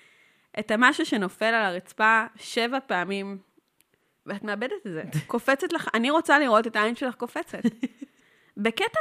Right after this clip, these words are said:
Speaker 1: אוהב, כאילו.
Speaker 2: אמ, אשתו של אייל גולן, דניאלה גרינברג,
Speaker 1: מהמם.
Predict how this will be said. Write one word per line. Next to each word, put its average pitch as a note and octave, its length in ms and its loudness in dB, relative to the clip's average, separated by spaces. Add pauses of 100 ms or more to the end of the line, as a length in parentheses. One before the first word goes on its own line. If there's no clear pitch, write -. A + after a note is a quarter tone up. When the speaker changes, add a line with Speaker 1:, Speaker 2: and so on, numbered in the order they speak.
Speaker 1:
אוהב, F4+ 400 2 (280)
כאילו. G#3 600 -8 (1040)
Speaker 2:
אמ, D#3+ 440 -2 (2250)
אשתו - 280 -10
של G#3 180 -12
אייל D#3+ 160 -6
גולן, D#3 400 -10
דניאלה D#3+ 240 -10 (100)
גרינברג, F#3+ 440 -12 (160)
Speaker 1:
מהמם. G#3+ 320 -14